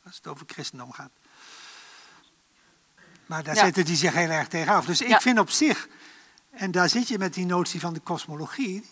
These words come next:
Speaker 1: dat we, dat wij zeggen, wij, de kosmologie die wij nu hebben is helemaal door de wetenschappen bepaald. En ik denk dat we een kosmologie nodig hebben, een terrasofie noem ik dat dan,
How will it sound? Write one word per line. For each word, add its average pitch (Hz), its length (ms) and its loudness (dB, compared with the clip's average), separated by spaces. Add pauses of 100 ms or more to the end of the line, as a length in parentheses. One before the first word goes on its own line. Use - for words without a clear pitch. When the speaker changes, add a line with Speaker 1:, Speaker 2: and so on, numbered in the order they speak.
Speaker 1:
dat 175 200 -10
we, 175 100 -14
dat 170 240 -12
wij 180 200 -4
zeggen, 175 320 -4
wij, 185 300 -4 (1200)
de - 80 -8
kosmologie 208 580 0
die 220 140 -4
wij 185 160 2
nu 220 180 2
hebben 190 320 2
is 185 140 -2
helemaal 180 320 -2
door 160 120 -2
de 151 60 -8
wetenschappen 160 560 -6
bepaald. 143 380 -18 (1600)
En 190 240 -12
ik 214 180 -8
denk 226 220 -2
dat 190 160 -2
we 185 80 -6
een 175 140 -6
kosmologie 175 720 -6
nodig 170 420 -4
hebben, 180 240 -6
een 156 140 -10
terrasofie 170 640 -2
noem 175 160 -10
ik 170 140 -14
dat 165 140 -14
dan, 170 220 -14